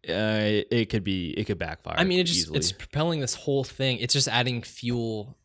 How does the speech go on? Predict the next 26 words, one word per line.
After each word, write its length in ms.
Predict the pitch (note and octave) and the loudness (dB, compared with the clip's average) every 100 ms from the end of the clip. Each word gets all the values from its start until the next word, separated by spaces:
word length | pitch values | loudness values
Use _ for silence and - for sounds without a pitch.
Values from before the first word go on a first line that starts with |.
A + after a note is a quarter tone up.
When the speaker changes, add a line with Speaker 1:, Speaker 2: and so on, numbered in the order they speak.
| - | -6
Speaker 2:
to 120 | A#2+ | -4
the, 160 | G#2 - | -6 -8
this 160 | - A#2 | -6 -6
fire 460 | - A2+ G#2+ G#2 G#2+ | -2 0 2 2 0
of, 240 | G2+ G2 - - - - _ _ - _ | -2 -8 -16 -20 -20 -20 _ _ -20 _
you 120 | A2+ | -4
know, 280 | G#2 G2+ G2 - | -2 -2 -4 -4
Instagram 800 | A#2 - A2+ A2+ A2+ G#2+ G#2 G#2 - _ _ _ _ _ _ _ _ _ | -4 -2 0 2 4 2 0 -6 -12 _ _ _ _ _ _ _ _ _
or 120 | C3 | -2
social 300 | A2 C3 - | 2 0 0
media 240 | B2 A#2 A2 | 0 2 2
in 100 | G#2 | 0
general, 640 | G#2 A2+ G#2+ G2+ G2+ G2+ - _ _ _ _ | -2 0 -2 -2 -4 -8 -12 _ _ _ _
you 120 | C#3 | -6
know, 260 | G2+ G2 G2 | -4 -6 -4
being 380 | A2+ A2+ G#2+ G#2+ | -2 -2 -2 -4
such 920 | - - G#2+ G#2 - - - - - _ _ _ | -2 0 0 -2 -4 -6 -8 -12 -18 _ _ _
a 340 | A2 G#2 G#2 - - | -2 0 0 -2 -4
inno-, 280 | A#2+ G#2+ - - | -4 -6 -8 -4
integral 360 | A#2+ A2 A#2 | -4 -2 -2
part 260 | G#2+ A2 G#2+ | 0 0 2
of, 80 | G2+ | 2
like, 180 | G2+ - | -2 -2
who 180 | A#2 | -6
people 340 | G#2+ B2 G#2+ G2 | -4 -4 -6 -6
are. 380 | - G2 A#2+ D#3 | -4 -2 -2 -2